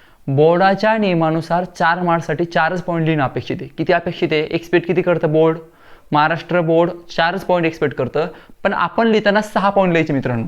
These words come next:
किती लिहायचे? हे पाच लिहिलं, याचं एक्सप्लेनेशन,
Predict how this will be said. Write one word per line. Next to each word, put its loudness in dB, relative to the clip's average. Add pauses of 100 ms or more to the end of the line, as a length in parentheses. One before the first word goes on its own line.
(220)
किती -2
लिहायचे? -2 (100)
हे -2
पाच -2
लिहिलं, 0 (680)
याचं -2
एक्सप्लेनेशन, -2